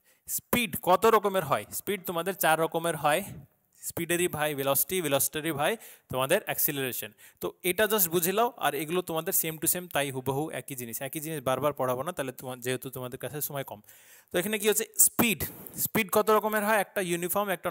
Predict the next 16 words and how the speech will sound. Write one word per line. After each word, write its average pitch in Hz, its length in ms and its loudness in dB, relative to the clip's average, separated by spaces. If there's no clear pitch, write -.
নন 156 180 0
ইউনিফর্ম, 180 360 -4
একটা 165 200 -2
অ্যাভারেজ, 143 360 0
আর 139 180 -2
একটা - 140 -6
ইনস্ট্যান্টেনিয়াস। 131 640 -4
ইউনিফর্ম, 175 380 0
নন 147 120 2
ইউনিফর্ম, 147 400 -6
অ্যাভারেজ, 143 280 -2
ইনস্ট্যান্টেনিয়াস। 139 680 -6
তো 185 40 4
ইউনিফর্ম 220 480 2
মানে 214 200 -2
কি 214 60 0